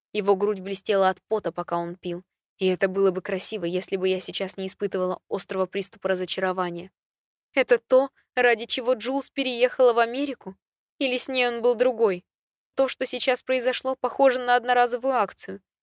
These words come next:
Ему хотелось секса, он его получил и теперь уедет. Даже на ночь не останется. Весь мой восторг как рукой сняло вместе с опьянением. Передо мной был обычный парень, который пришёл в клуб, чтобы снять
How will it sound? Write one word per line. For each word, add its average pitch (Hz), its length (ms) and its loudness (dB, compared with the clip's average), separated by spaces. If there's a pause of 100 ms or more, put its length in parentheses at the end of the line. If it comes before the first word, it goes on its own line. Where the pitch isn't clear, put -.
Ему 269 180 0
хотелось 254 400 4
секса, - 440 0 (220)
он 262 140 0
его 247 200 4
получил 254 520 -2
и - 80 -8
теперь 277 280 -2
уедет. 262 440 -4 (380)
Даже 269 300 2
на 277 180 0
ночь 196 220 -6
не 214 100 -2
останется. 190 640 -4 (540)
Весь 233 240 2
мой 226 140 2
восторг 233 480 2
как 254 180 4
рукой 254 300 6
сняло 226 420 2
вместе 226 340 -2
с 240 100 2
опьянением. 196 720 -2 (440)
Передо 233 320 2
мной 254 180 -2
был 220 200 0
обычный 277 440 0
парень, 185 460 -2 (280)
который 220 320 2
пришёл 220 360 0
в - 100 -10
клуб, 269 300 -6
чтобы - 260 2
снять 247 280 -4